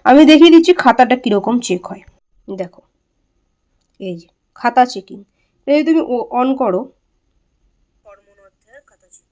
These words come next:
দেখো প্রত্যেকটা ছেলে মেয়ের কিন্তু ধরে ধরে খাতা চেকিং এবং কী ভুলভ্রান্তি আছে প্রত্যেককে বলে দেওয়া হয়। কেউ যদি অনুপস্থিত থাকে তারটাও কিন্তু রেকর্ডে পাঠিয়ে দেওয়া হয়। ওকে, এবং হচ্ছে দেখো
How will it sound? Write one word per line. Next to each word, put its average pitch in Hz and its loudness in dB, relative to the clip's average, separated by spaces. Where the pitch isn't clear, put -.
দেখো 220 -10
প্রত্যেকটা 370 0
ছেলে 277 0
মেয়ের 285 0
কিন্তু 285 -2
ধরে 240 0
ধরে 254 -2
খাতা 233 -8
চেকিং 254 -6
এবং 254 -4
কী 277 0
ভুলভ্রান্তি 240 -4
আছে 240 -6
প্রত্যেককে 240 -8
বলে 196 -4
দেওয়া 202 -6
হয়। 208 -8
কেউ 269 -4
যদি 294 2
অনুপস্থিত 330 0
থাকে 330 -2
তারটাও 254 0
কিন্তু 294 -2
রেকর্ডে 214 -4
পাঠিয়ে 190 -8
দেওয়া 196 -10
হয়। - -20
ওকে, 262 -12
এবং 403 6
হচ্ছে 440 0
দেখো 339 2